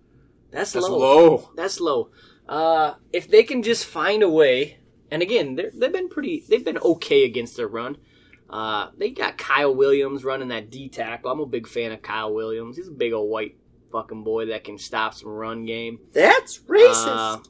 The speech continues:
Speaker 1: you know, if they can hold
Speaker 2: It's
Speaker 1: Fournette,
Speaker 2: identifying the fact that he's white. It's
Speaker 1: if
Speaker 2: not.
Speaker 1: they can hold Fournette down, you know, I'm not,
Speaker 3: <laughs>
Speaker 1: I,
Speaker 3: He's a
Speaker 1: I,
Speaker 3: big
Speaker 1: I'm
Speaker 3: old
Speaker 1: not
Speaker 3: fan
Speaker 1: buying
Speaker 3: of him.
Speaker 1: into Blake Bortles on the road in Buffalo.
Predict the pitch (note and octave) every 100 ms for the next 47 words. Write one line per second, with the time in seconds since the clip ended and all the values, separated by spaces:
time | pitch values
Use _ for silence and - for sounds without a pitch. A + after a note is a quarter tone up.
0 | _ _ _ _ _ _ - - D3 D3+
1 | D3+ F#3 G3 B3 E3+ F#3+ G3+ G3+ - -
2 | F#3 F#3+ E3 E3 C#3+ C3+ C3 B2+ D3+ C#3
3 | - A#2+ A#2+ - A#2 G2+ G2 - B2 B3
4 | C4+ F4 G#3 G#3+ A3 G#3+ - G#3+ F#3+ F#3
5 | - C#3 D#3 D3+ C3+ B2+ C#3+ D3 - -
6 | C#3+ C3+ G3+ G3 G#3+ G3 - C3+ - -
7 | D3+ D#3+ D3+ D3 E3 D3+ D#3 D3+ D3+ D3+
8 | C#3+ A#2+ B2+ C#3 B2+ A2 A#2+ B2+ B2 A2+
9 | G2+ B2+ C3+ A2+ A2 A2+ A2 A2+ B2 A2+
10 | G#2+ A2+ G#2+ G#2 G#2 -